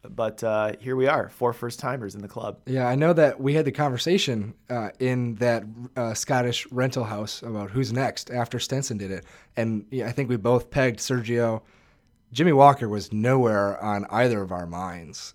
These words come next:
Speaker 2: And
Speaker 1: No.
Speaker 2: he did it wire to wire this week.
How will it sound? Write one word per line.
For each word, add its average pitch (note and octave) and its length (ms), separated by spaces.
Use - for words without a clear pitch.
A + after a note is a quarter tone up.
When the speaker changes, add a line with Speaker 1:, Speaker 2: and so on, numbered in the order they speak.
Speaker 2:
And G2+ 460
Speaker 1:
No. G2 260
Speaker 2:
he C#3 120
did F3+ 160
it E3+ 120
wire D3+ 420
to - 180
wire B2+ 480
this G2 280
week. F#2+ 440